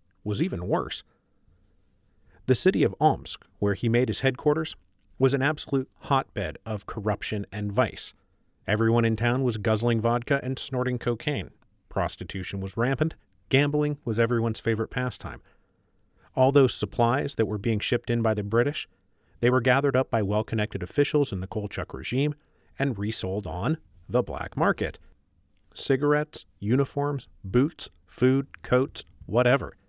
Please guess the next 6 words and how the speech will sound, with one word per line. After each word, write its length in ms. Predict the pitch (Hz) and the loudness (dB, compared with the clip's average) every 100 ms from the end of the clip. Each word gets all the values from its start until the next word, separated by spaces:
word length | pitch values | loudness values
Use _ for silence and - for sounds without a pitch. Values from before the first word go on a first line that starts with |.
| _ _ _ _ | _ _ _ _
This 300 | 120 147 - | -2 0 2
was 180 | 151 113 - | 2 2 0
up 220 | 160 - - | 0 0 -4
to 260 | - 113 - | 0 0 0
and 200 | 123 113 | -2 0
including 680 | 117 104 - 202 208 87 | 0 -2 0 2 2 0